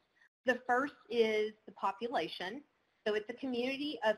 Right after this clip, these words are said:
three thousand or fewer individuals identified as a rural community and not a remote area within a corporate boundary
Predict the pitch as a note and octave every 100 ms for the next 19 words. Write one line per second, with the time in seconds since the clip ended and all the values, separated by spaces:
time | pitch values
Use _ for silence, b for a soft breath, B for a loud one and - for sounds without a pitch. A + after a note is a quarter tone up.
0 | - A3 B3 C#4 B3+ A#3+ A#3+ C4 A3+ -
1 | A#3 A#3 - A3 G#3 G#3 G3+ A#3+ E4+ E4
2 | A3 A3 A#3 A#3 A#3 A3+ A3 C4 C4 F4+
3 | F4+ F4+ D4 B3+ B3 A#3+ A3 A3+ A3+ A#3+
4 | B3+ A#3+ A3+ A3 G#3+ G3+ G3 G3+ G3+ G3
5 | G3+ G3+ F#3+ - G3 - - A3 A3+ A3+
6 | A3+ A3+ G#3+ G#3+